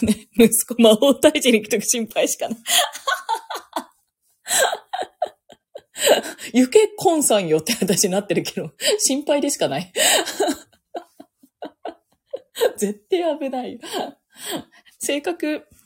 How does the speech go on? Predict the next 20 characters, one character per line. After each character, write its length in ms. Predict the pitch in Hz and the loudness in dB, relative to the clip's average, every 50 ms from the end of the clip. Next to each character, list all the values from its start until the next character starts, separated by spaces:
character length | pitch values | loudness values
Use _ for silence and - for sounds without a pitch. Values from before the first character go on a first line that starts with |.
| _ | _
あ、 80 | - 262 | -6 -4
性 160 | - 415 403 | -2 -2 0
格 200 | - - 466 466 440 453 440 - - - _ - - - - - _ - | 0 0 2 4 4 4 2 0 -2 -8 _ -20 -20 -20 -20 -18 _ -6
言 100 | 269 285 | -6 -4
い 20 | |
ま 120 | 294 302 | -4 -4
す？ 340 | 294 - 139 151 - - - _ _ _ _ - | -4 -4 -4 -4 -6 -6 -10 _ _ _ _ -4
あ 160 | - 185 180 | -4 -4 -2
の、 420 | 175 170 165 160 160 - - - _ _ _ _ _ _ _ - - | -2 -4 -4 -4 -4 -6 -8 -12 _ _ _ _ _ _ _ -10 -6
ち 100 | 330 330 | -6 -6
な 60 | 403 | -6
み 60 | 381 | -6
に 80 | 370 - | -4 -2
性 160 | - 427 453 | 0 0 0
格 340 | 466 466 466 466 - 392 359 | 2 0 -2 0 0 2 2
は、 400 | 370 392 349 208 156 - - _ _ _ | 2 2 2 0 0 -2 -6 _ _ _
主 200 | - - - 311 | -8 -6 -4 -2
人 240 | 349 466 508 453 - | 0 -2 -2 -2 -2
公 220 | - 180 165 151 | 0 2 2 4
は、 380 | 160 202 202 165 131 - - | 4 4 4 4 2 -2 -6